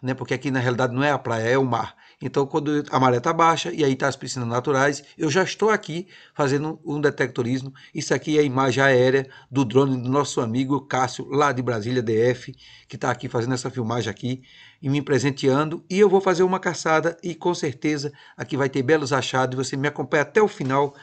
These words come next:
pra você ver a maravilha de espetá-, que espetáculo que é, a maravilha esse lugar aqui. Então, assim, não tem nem palavras pra falar, fique encantado. Então, acompanhe o vídeo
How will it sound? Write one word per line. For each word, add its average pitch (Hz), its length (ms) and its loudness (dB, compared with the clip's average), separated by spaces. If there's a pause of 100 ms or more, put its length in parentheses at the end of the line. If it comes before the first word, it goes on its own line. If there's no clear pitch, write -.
(140)
pra 139 140 0
você 135 260 -4
ver 135 140 0
a 131 80 2
maravilha 135 880 2 (1040)
de 139 200 -2
espetá-, 135 520 -2
que - 160 0
espetáculo 143 600 0
que 139 120 -2
é, 131 40 4
a 127 80 2
maravilha 135 480 2
esse - 140 -8
lugar 123 220 -2
aqui. 120 300 -6 (260)
Então, 139 140 -2
assim, 139 180 -2
não 139 60 -4
tem 160 140 0
nem 185 120 -2
palavras 139 440 0
pra 139 120 -2
falar, 127 140 -2
fique 151 240 -14
encantado. 147 640 -2 (180)
Então, 143 200 -2 (240)
acompanhe 190 500 0
o 196 60 0
vídeo 147 400 -8